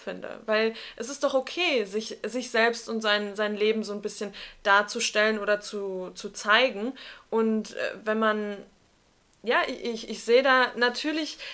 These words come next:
wie wir vorhin schon gesagt haben, kann das ein, ein schmaler Grat sein und es kann schwierig sein,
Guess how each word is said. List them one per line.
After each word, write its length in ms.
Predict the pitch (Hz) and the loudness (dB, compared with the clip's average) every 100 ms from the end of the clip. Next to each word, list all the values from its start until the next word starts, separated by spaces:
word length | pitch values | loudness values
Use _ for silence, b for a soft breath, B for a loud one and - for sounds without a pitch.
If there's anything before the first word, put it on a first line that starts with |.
| B B - _ 220 | B B -20 _ -4
wie 160 | 247 269 | -2 0
wir 120 | 262 | 0
vorhin 240 | 262 277 | 0 0
schon 180 | 269 240 | 0 -2
gesagt 360 | 214 220 233 220 | 4 4 4 -2
haben, 140 | 202 | -6
kann 200 | 240 240 | -4 0
das 280 | 240 233 - | 0 -2 -8
ein, 320 | 233 226 220 | -6 -2 -2
ein 40 | 220 | -4
schmaler 360 | - 226 220 214 | 0 2 4 4
Grat 320 | 190 208 208 | 4 2 2
sein 160 | 180 | -4
und 140 | 185 196 | -4 -6
es 120 | 196 | -6
kann 200 | 240 220 | -4 -4
schwierig 420 | - 247 254 240 | -4 -4 -4 -4
sein, 260 | 220 214 | 0 0